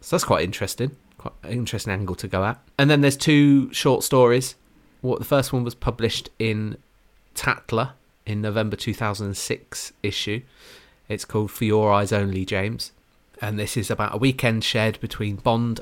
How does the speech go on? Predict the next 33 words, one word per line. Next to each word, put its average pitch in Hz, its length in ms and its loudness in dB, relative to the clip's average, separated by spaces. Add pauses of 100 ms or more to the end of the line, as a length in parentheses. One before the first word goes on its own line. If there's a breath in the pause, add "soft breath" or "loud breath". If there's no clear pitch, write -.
and 104 100 -6
Moneypenny, 98 540 -4 (1200 loud breath)
um, 98 380 -4 (1120 soft breath)
in 107 120 -2
nineteen 104 380 -2
fifty-six. - 880 -4 (480)
So - 200 -2
similar 160 360 0
to 101 160 -4
what 104 200 0
Lois 104 300 0
Maxwell 98 540 -6 (320)
had 98 260 -6 (140)
idea 98 380 0
about 92 220 -4
the 90 80 -8
backstory 95 580 -6
that - 140 -14
she, - 220 -8
she 101 220 -6
had. 87 260 -10 (180)
And 117 180 2
then 113 120 2
the 117 80 4
other 120 120 4
one 110 300 2
was 107 200 -4
published - 580 -6
in 101 240 -6
two 123 180 -6
thousand 110 340 -4
and 101 120 -6
six - 800 -8